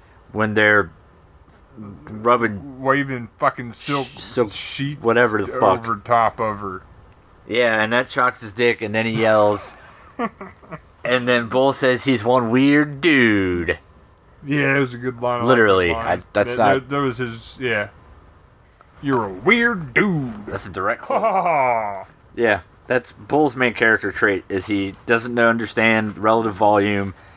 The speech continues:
Speaker 1: and
Speaker 2: And
Speaker 1: laughs all
Speaker 2: when
Speaker 1: the
Speaker 2: to
Speaker 1: time.
Speaker 2: laugh, yeah. Ha, ha, ha.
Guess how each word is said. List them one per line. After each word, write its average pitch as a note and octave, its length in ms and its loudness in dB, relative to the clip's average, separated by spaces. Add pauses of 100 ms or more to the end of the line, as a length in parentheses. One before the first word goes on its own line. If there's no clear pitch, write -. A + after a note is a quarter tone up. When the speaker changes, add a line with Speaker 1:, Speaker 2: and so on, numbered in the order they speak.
(200)
Speaker 1:
and - 160 -2
Speaker 2:
And A#2+ 160 -2
Speaker 1:
laughs F#2 260 0
all E2+ 80 -2
Speaker 2:
when - 80 -2
Speaker 1:
the - 80 -8
Speaker 2:
to - 120 -6
Speaker 1:
time. C#2+ 180 -4
Speaker 2:
laugh, G#2 340 -8
yeah. G2 220 -10 (680)
Ha, C4 140 2
ha, B3+ 100 4
ha. A#2+ 760 2